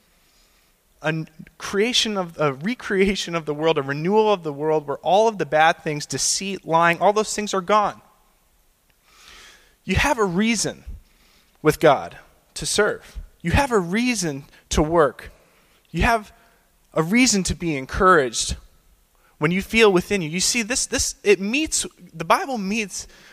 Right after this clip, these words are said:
one of our deepest felt needs to have meaning for serving and taking care of people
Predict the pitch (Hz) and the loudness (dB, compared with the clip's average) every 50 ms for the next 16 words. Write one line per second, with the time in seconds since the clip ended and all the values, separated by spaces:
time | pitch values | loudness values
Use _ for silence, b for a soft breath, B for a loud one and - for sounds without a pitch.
0 | B B 175 190 214 233 226 208 175 170 170 156 139 - 190 214 214 - 214 185 | B B 0 0 2 2 0 0 2 2 2 2 2 -2 -6 -8 -6 -6 -8 -8
1 | - - - 190 180 175 151 - 151 165 165 185 202 185 151 - - - 170 - | -8 0 2 4 4 4 2 -2 -6 -6 -4 -2 -2 -2 -4 -4 -6 -6 -8 -6
2 | - 208 185 175 - 156 151 156 165 185 208 233 254 247 214 165 135 104 98 120 | -2 -2 -2 -2 -2 -4 -4 -2 0 0 0 0 -2 -4 -6 -6 -8 -8 -12 -16
3 | - - b b b b b b b b _ - 185 175 156 139 - - - - | -18 -20 b b b b b b b b _ -6 -4 -2 -2 -4 -6 -10 -8 -6
4 | - - - 233 247 254 233 185 151 135 131 127 127 - - 220 208 - - 180 | -4 -2 0 0 0 -2 -2 -4 -6 -6 -6 -10 -12 -8 -8 -8 -6 -6 -6 -8
5 | 165 - - - 214 208 208 180 135 117 - 131 131 - _ - 151 139 135 - | -8 -8 -10 -8 -4 -2 -2 -2 -2 -2 -6 -10 -12 -12 _ -12 -12 -12 -10 -12
6 | - 107 92 - | -14 -16 -16 -20